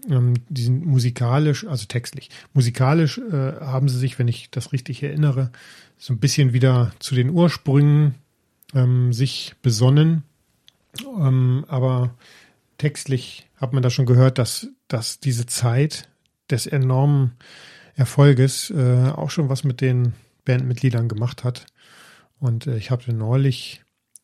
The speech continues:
ein Interview gehört mit Judith Holofernes bei, bei Matze Hilscher im Hotel Matze. Und die ist schon, schon sehr nachdenklich und, äh, das muss schon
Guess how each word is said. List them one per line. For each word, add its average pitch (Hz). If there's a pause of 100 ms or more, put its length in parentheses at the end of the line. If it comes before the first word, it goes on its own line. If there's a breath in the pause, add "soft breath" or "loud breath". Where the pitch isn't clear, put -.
ein 113
Interview 156
gehört 131
mit 127
Judith 131
Holofernes 123 (180)
bei, 110 (840)
bei 123
Matze 113
Hilscher 151 (380)
im 123
Hotel 113
Matze. 139
Und 123 (720 loud breath)
die 254
ist 214
schon, 143 (200)
schon 165
sehr 135 (260)
nachdenklich 127
und, 120
äh, 127
das 170
muss 180
schon 156